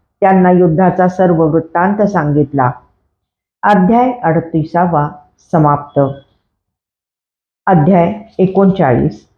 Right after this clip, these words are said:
शंखचूडाच्या सेनेचा संहार. श्री गणेशाय नमः.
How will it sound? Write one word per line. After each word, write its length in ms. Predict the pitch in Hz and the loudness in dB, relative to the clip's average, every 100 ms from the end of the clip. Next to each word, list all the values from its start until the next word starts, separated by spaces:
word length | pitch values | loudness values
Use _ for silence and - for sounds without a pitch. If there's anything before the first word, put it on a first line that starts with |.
| _ _ _ _ | _ _ _ _
शंखचूडाच्या 960 | - 247 233 277 277 196 165 156 175 208 | 0 2 2 0 2 2 2 0 0 -2
सेनेचा 560 | 185 151 156 160 185 | -2 0 0 0 -2
संहार. 500 | 208 160 147 143 139 135 - _ _ _ _ | -2 -2 0 0 -2 -4 -10 _ _ _ _
श्री 220 | - 202 | -2 2
गणेशाय 640 | 208 165 160 185 180 143 147 | 4 4 2 2 0 0 0
नमः. 420 | 143 147 139 139 | 0 0 -2 -4